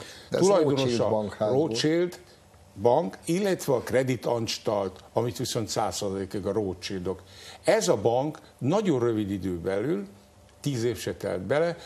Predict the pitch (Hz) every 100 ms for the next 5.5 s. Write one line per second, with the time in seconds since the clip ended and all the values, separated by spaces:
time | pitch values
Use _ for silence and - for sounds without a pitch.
0 | - - 143 143 117 101 123 131 - 113
1 | 104 - 131 - 98 131 143 151 151 139
2 | 151 143 135 135 135 131 127 120 - -
3 | - 135 117 123 - 113 113 117 110 -
4 | - - - 151 143 - 135 113 120 104
5 | 123 127 113 101 90